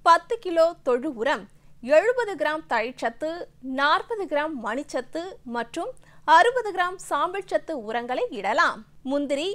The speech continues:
வறட்சி தாங்கி வளரும் தன்மையை பெற்றிருந்தாலும் பூ பூக்கும் பருவம் முதல் அறுவடை வரை வாரம் ஒரு முறை நீர் பாய்ச்சலாம். முந்திரி காய்ப்புக்கு வரும் வரை நிலக்கடலை பயிறு வகைகள்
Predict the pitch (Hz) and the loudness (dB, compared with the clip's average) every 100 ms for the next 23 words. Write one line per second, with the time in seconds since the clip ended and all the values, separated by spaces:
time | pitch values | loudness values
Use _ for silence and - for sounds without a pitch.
0 | 523 - 214 285 440 494 - 480 - 320 | -10 -16 2 4 4 -2 -4 -4 -2 2
1 | 277 370 466 359 285 262 339 392 254 262 | 2 2 -2 -2 -2 -2 -4 -4 -4 -4
2 | 311 285 - 226 - 220 214 226 392 220 | -6 -6 -6 -8 -4 -6 2 2 2 -2
3 | - - - - 403 494 508 403 381 370 | -12 -20 -20 -10 4 4 4 -2 -4 -8
4 | 359 330 254 277 294 254 269 311 - 226 | -6 0 0 0 -2 -2 0 -2 0 2
5 | 240 294 277 214 202 311 277 - - - | 2 0 -2 -2 0 -2 -2 -12 -20 -18
6 | 233 302 320 403 480 285 247 269 269 302 | 4 8 8 8 2 0 0 0 0 0
7 | 359 - 247 320 403 240 196 - 302 311 | -2 -12 -10 -8 -6 -6 -6 -4 2 2
8 | - 226 - - 294 403 494 494 494 - | 0 -12 -20 -10 -4 -2 0 0 0 2
9 | 285 320 381 392 330 254 262 254 262 330 | 2 2 -2 -8 -4 0 0 0 0 0
10 | 311 240 285 415 415 359 330 285 - 233 | -4 -8 -6 -4 0 2 2 0 -2 -2
11 | 285 247 233 247 285 330 | -4 -4 -4 -2 0 0